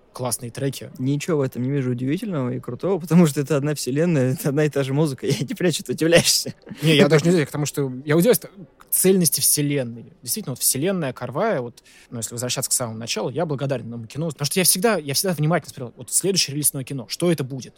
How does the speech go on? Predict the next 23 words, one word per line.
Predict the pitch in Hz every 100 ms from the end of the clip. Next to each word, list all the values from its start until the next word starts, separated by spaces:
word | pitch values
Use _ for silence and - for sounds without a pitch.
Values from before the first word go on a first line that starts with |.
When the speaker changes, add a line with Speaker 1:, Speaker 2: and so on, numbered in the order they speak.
| -
Speaker 1:
да, | 127 117
к-, | - 127
какой | - 131 190
фильм | - 147
они | 131
выберут. | 131 190 -
У |
них | 127 175
есть | 160
целая | - 165 175 165
классика, | - 143 135 - -
целая | - 143 139
фильмотека. | 135 135 240 226 180 _ _ _ _ -
И | 139 135
когда | - 139 139
они, | 123
считаю, | - 127
вот | 110 -
пару | 131 127
лет | 113
назад, | 135 220
я | -
думал, | 127 107